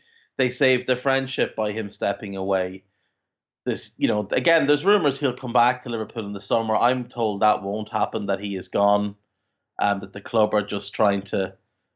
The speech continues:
to make it seem like, you know, a bit more of a, a friendly little break that they're taking rather than actually a, a divorce. But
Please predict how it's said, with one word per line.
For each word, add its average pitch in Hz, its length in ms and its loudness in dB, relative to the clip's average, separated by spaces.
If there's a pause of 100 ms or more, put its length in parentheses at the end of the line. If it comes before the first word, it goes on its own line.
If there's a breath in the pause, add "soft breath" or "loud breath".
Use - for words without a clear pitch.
(340)
to 107 100 -8
make 101 260 0
it 104 100 -6
seem 107 280 0
like, 98 280 0 (120)
you - 360 -8
know, 95 260 -2
a 101 60 -6
bit 107 220 -2
more 101 240 4
of 95 80 -2
a, 98 300 2 (1000)
a 123 60 0
friendly 104 920 0 (220)
little 113 200 -2
break 117 460 2
that 117 120 -2
they're 117 100 -2
taking 123 480 0
rather 107 280 2
than 107 140 -6
actually 107 460 -2
a, 98 180 0 (880)
a 120 80 0
divorce. 113 720 2
But 156 360 0